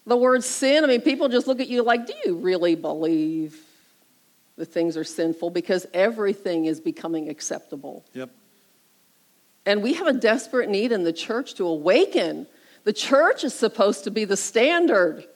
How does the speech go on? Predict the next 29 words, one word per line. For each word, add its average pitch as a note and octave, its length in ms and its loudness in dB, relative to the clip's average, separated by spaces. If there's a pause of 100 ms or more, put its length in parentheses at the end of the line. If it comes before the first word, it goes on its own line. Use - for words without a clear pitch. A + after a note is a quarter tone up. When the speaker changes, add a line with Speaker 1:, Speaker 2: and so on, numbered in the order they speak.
Speaker 2:
Right. F3+ 320 0 (240)
Speaker 1:
The G#3 120 2
displayer A#3 640 4
of G3 140 4
light G3+ 420 2
and F#3 120 -2
truth. B3 680 -2 (240)
But G3+ 120 0
if A3 100 -6
the G#3 60 2
church B3+ 360 0
is B3+ 100 2
all C4 160 6
wishy-washy A3+ 960 2 (300)
and G#3+ 140 2
all A#3 160 4
mixed B3 400 0
up A#3 380 4
and A3 120 2
doesn't A#3+ 260 4
feel A#3 260 0
any A3+ 140 2
conviction A3+ 500 -2
about G3+ 260 0
sin, B3+ 400 -2
what's A#3+ 220 0
going G#3+ 320 -4
to G3+ 80 0
happen? G3+ 680 -4